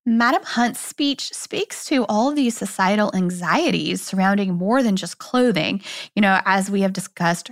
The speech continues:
repeatedly on the show, <laughs> a woman's dressed or undressed body was really the site of, you know, gendered societal tensions and debates about that of a motoring woman. What she should wear was no exception.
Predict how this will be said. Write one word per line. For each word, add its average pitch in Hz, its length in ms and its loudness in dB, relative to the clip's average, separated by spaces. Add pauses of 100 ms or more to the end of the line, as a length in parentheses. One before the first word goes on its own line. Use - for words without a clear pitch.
(140)
repeatedly 254 680 2
on 151 160 0
the - 80 -4
show, 240 460 4 (260)
<laughs> 226 240 2
a 262 220 6
woman's 285 480 4
dressed 214 420 0
or 196 140 4
undressed 214 560 2
body 202 400 2 (240)
was 226 180 2
really 220 340 4
the 202 120 2
site 196 400 0 (100)
of, 185 280 0 (100)
you 208 80 2
know, 175 200 2
gendered 196 560 2
societal 180 520 -2
tensions 180 540 -2
and - 120 -4
debates 170 560 -6 (380)
about 180 460 2 (180)
that 185 260 2
of 202 80 0
a 190 80 2
motoring 180 440 2
woman. 190 320 2
What 185 160 0
she - 140 -6
should 180 300 -4
wear 180 420 4
was 170 160 -4
no 165 240 0
exception. 170 680 -4